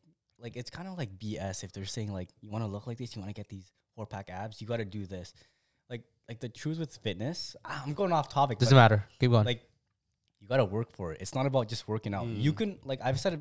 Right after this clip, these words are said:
Speaker 1: with you guys bare times, right? 'Cause I have, like, some experience. I'm not, like, an expert, but I'm saying, like, you can work out as hard as you can, but if you're not putting in the work, like,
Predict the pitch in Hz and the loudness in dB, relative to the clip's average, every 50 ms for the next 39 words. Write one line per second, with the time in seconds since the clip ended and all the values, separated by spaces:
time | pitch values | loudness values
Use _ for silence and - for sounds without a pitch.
0 | 151 - 127 131 123 - 143 135 123 131 123 113 107 113 - 113 117 117 - - | -8 -10 -10 -8 -6 -2 -2 2 4 2 2 2 -4 -10 -6 -4 -4 -4 -2 -4
1 | 120 110 98 92 92 95 - 107 98 98 104 107 123 117 107 113 101 - - 107 | -4 -4 -4 -6 -8 -8 -8 -6 -4 -4 -2 0 0 -2 -2 -6 -8 -6 -6 -6
2 | 98 90 - - 101 90 87 - 95 101 113 113 110 110 - 101 87 101 113 - | -6 -8 -8 -10 -10 -10 -10 -10 -6 -4 -4 -4 -4 -6 -6 -8 -8 -8 -10 -10
3 | - - 85 - 95 92 104 104 - 135 120 110 98 92 90 _ - _ _ _ | -10 -12 -10 -8 -6 -6 -4 -4 -2 -2 -2 -2 -2 -4 -6 _ -16 _ _ _
4 | _ _ _ - 139 165 - 240 185 160 170 165 - 156 143 143 - - 127 123 | _ _ _ -8 -8 -4 -2 2 2 2 2 4 6 6 6 6 4 0 -4 -4
5 | - - 123 127 127 123 113 - 117 107 120 127 113 107 107 - 127 131 135 120 | -2 0 0 0 -2 -4 -8 -6 -2 -2 0 0 0 -2 -4 -2 0 0 0 2
6 | - 139 131 131 123 107 107 98 95 107 - - 98 95 - | 2 2 2 0 0 -2 -2 -4 -4 -4 -4 -4 -6 -6 -8